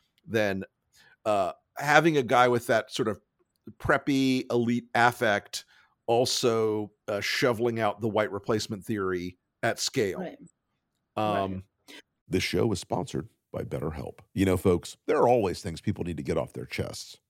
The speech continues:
Speaker 1: We carry around a lot of stress in this world. Some of it's big, some of it's small. But all of it,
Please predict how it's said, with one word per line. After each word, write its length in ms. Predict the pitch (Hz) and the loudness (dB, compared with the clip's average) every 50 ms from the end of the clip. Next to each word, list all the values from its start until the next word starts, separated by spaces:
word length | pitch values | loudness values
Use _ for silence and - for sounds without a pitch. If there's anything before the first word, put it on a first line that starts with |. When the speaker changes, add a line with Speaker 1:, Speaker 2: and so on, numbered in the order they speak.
| _ - | _ 2
Speaker 1:
We 80 | 113 | 2
carry 360 | 110 - - 139 131 139 139 127 | 2 2 4 4 6 8 8 6
around 340 | 113 107 104 101 101 87 | 6 4 2 0 0 0
a 40 | 87 | 0
lot 180 | 82 85 85 82 | 0 0 0 -2
of 60 | 80 | -4
stress 440 | - - - - 87 80 82 - - | -6 -6 -2 0 0 0 0 -2 -6
in 100 | 85 71 | -8 -8
this 200 | 65 65 - - | -8 -10 -12 -12
world. 340 | - 53 50 50 - - _ _ | -12 -12 -10 -10 -12 -14 _ _
Some 220 | - - - 98 87 | -12 -8 -6 -4 -2
of 80 | 85 90 | -2 -2
it's 120 | 87 - | -2 -2
big, 320 | - - 98 95 98 101 - _ _ _ | 0 2 2 2 2 -2 -8 _ _ _
some 240 | - - 135 127 | -8 -2 0 0
of 100 | 131 117 | 0 0
it's 140 | 127 117 - | 0 -2 -4
small. 420 | - - 135 120 101 73 - - - _ - | -4 -4 -2 0 0 -2 -4 -6 -16 _ 0
But 240 | - - 175 - _ _ _ _ - | 0 0 0 0 _ _ _ _ -2
all 260 | 143 175 180 190 220 | 0 0 0 2 0
of 80 | 156 104 | 2 2
it, 200 | 98 85 - - | 2 2 0 -4